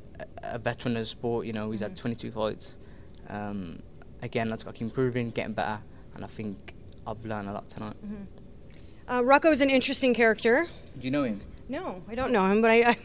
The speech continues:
Speaker 2: I, <laughs> from what I've gathered of him, he's an interesting character.
Speaker 1: Mm-hmm.
Speaker 2: Um, y-, you, you guys were exchanging a few, a few words, I guess. Uh, what, what was being said?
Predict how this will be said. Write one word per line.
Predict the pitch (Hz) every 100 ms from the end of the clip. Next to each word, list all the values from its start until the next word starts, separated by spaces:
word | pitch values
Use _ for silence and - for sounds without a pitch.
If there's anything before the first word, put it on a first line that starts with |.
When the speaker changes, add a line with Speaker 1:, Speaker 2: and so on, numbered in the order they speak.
| -
Speaker 2:
I, | 359
<laughs> |
from | 247 254
what | 240
I've | 240 202
gathered | 247 330 269 220
of | 196
him, | 214 220
he's | 220
an | 226
interesting | 233 - - 233
character. | 226 277 - 185 175 - - 220
Speaker 1:
Mm-hmm. | 226 226 240 233 240 233 240
Speaker 2:
Um, | - - -
y-, | - - - -
you, | 247 277 -
you | 262 277
guys | 294 254
were | 277
exchanging | 254 - - 240 226 233 220
a |
few, | 202 220 214 208 - - - - - - - - -
a |
few | - - 240
words, | 214 220 254 254
I | 285
guess. | 285 277 285 - - -
Uh, | - 254 247
what, | 285
what | 302 302 294
was | 254
being | 262 240
said? | 220 165